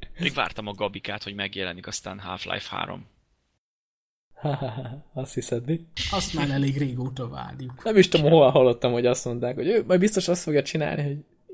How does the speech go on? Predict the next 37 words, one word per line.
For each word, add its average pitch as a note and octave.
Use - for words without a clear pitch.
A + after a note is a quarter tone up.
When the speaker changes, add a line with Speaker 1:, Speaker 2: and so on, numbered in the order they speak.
Speaker 2:
nem, G3+
nem A3
kell F#3
nekik D3
semmilyen D3+
színpad, F#3
kiáll E3+
az D3
E D#3+
három C3
közepére, F3
elkiáltja D#3+
magát, D3
hogy C#3+
Half-Life C#3+
három, E3
aztán G3+
hazamegy. C3
Speaker 1:
Én A#2
az C3+
izén G2+
vártam F#2
a G2+
P A2+
C E2+
gamingen, F#2
mondom, G2+
hát D3
ha -
behívják, G2+
és -
hát C#3
ha G#2
lesz -
Speaker 2:
Ja. -
Speaker 1:
valami, -
vagy, -